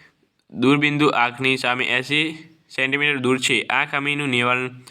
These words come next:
કરવા માટે વપરાતા લેન્સનો પ્રકાર અને માપ, પાવર શું હશે?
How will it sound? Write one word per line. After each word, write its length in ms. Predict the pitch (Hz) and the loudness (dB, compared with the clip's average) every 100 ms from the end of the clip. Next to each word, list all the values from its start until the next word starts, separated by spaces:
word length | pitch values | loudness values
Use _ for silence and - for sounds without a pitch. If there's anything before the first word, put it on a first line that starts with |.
| - - _ 123 | -20 -20 _ 0
કરવા 180 | 123 | 2
માટે 220 | 127 127 127 | 2 0 0
વપરાતા 360 | 120 143 147 | 0 0 0
લેન્સનો 580 | 135 127 127 - 123 131 | 0 0 -4 -6 0 0
પ્રકાર 300 | 117 120 143 | 2 0 -2
અને 260 | - 131 127 | -2 -2 0
માપ, 320 | 117 117 113 - _ - | 2 0 0 -6 _ -2
પાવર 320 | 120 123 131 | 2 2 0
શું 260 | 131 143 131 | 2 2 2
હશે? 220 | 113 | 0